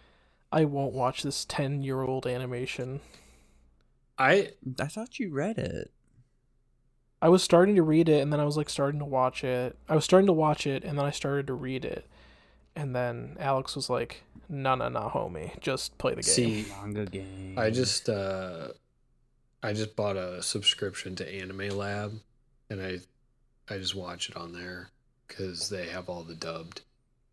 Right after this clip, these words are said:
Speaker 2: And then I can just put it on the background,
Speaker 3: Oh,
Speaker 2: and
Speaker 3: okay.
Speaker 2: even if it's, like, filler shit, I can go, like, do the dishes while it's playing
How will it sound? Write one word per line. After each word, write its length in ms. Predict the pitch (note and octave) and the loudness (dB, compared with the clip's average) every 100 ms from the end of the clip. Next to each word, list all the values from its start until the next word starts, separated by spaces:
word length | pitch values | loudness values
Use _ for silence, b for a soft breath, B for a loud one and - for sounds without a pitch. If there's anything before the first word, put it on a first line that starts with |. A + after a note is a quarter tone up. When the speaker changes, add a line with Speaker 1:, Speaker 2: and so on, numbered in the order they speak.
| _ - | _ -8
Speaker 2:
And 100 | G#2 | -2
then 80 | G#2+ | 2
I 60 | A#2 | 2
can 100 | A#2+ | 0
just 140 | G#2+ | 2
put 100 | B2 | 2
it 60 | A#2 | 2
on 140 | A2+ | 2
the 80 | G#2+ | 2
background, 600 | G#2 C3 A2 G2+ F#2+ G2 | 4 4 2 0 0 0
Speaker 3:
Oh, 20 | G2+ | -2
Speaker 2:
and 100 | G2 | -2
Speaker 3:
okay. 100 | F#2+ | -2
Speaker 2:
even 160 | G2+ | -2
if 160 | G2 G2 | -2 -4
it's, 200 | G2 - | -4 -4
like, 140 | F#2+ | -6
filler 400 | - - A2+ A2+ | -4 0 4 4
shit, 400 | G2+ - F#2 G2 - | 2 -4 -4 -6 -6
I 80 | G#2 | -8
can 120 | F#2+ | -4
go, 200 | G2 G2 | -2 -2
like, 220 | F#2 F2+ | -4 -8
do 160 | G2+ G2 | -8 -8
the 120 | F#2 | -8
dishes 460 | F#2+ F#2+ - F2+ | -8 -6 -6 -8
while 200 | F2 E2+ | -10 -10
it's 100 | E2+ | -8
playing 540 | - G#2+ F#2 E2 F2 | -8 -6 -8 -8 -14